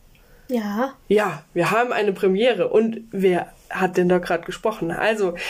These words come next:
Speaker 2: ich stell uns mal kurz vor. In der Folge dreizehn sprechen Agnes, unsere Auszubildende, Frau Uatani, und
Speaker 1: Genau.
Speaker 2: ich, Katja, ähm, über David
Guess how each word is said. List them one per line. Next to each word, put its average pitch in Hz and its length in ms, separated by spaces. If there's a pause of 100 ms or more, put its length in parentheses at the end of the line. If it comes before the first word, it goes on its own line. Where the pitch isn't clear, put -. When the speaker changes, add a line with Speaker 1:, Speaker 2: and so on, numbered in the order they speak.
(120)
Speaker 2:
ich - 60
stell 214 260
uns 180 260
mal 156 200
kurz 180 380
vor. 180 540
In 196 220
der 190 560
Folge 349 400
dreizehn 208 720
sprechen 196 800 (360)
Agnes, 214 720
unsere 180 380
Auszubildende, 226 760
Frau 170 220
Uatani, 175 920
und 214 460
Speaker 1:
Genau. 208 140
Speaker 2:
ich, 285 360
Katja, 226 680 (680)
ähm, 214 760
über 226 800 (460)
David 170 460